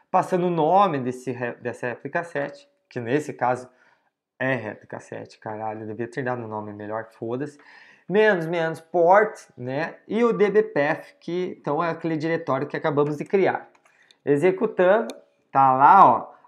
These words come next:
agora você pode ver aqui que ele está criado como, com a replicação da réplica sete aqui, storage in data R S um, né? Então, nossas opções que passamos ali. E olha só, então, new réplica sete,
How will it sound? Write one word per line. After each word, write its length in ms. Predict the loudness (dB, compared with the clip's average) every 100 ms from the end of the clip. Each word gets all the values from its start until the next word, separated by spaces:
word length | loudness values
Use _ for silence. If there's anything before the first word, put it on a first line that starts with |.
| -8
agora 400 | -6 0 0 0
você 180 | -4 -6
pode 240 | -4 -4
ver 260 | -2 -2 -2
aqui 560 | -6 -10 -6 -4 -6 -12 _ _ _ _ _ _ _ _ _ _ _ _
que 160 | -2 2
ele 160 | 2 2
está 500 | 0 2 2 0 -18 _ -4
criado 580 | -2 0 0 0 -2
como, 500 | -4 -2 0 -2 -8 -14 _
com 60 | -6
a 40 |
replicação 840 | -4 -4 -4 -4 -6 -6 -8 -8 -8
da 100 | -6
réplica 460 | -6 -6 -10 -8 -8
sete 360 | -6 -8 -6
aqui, 300 | -8 -10 -8 -8
storage 640 | -8 -2 0 0 -2 -6
in 120 | -6
data 400 | -2 0 -2 -6
R 300 | -8 -8 -6
S 260 | -8 -8 -10
um, 220 | -8 -10 -14 _ _ _ _ -10
né? 160 | -8
Então, 180 | -6 -4
nossas 260 | -4 -6 -8
opções 440 | -10 -6 -6 -6
que 80 | -6
passamos 500 | -6 -4 -6 -6 -4
ali. 380 | -2 -2 -6 -8 _ _ _ _
E 120 | -2
olha 180 | 0 0
só, 300 | -2 0 0
então, 400 | 0 -2 -6 -8 -6
new 200 | -2 0
réplica 420 | 0 -2 -2 -12
sete, 640 | -10 -6 -6 -6 _ _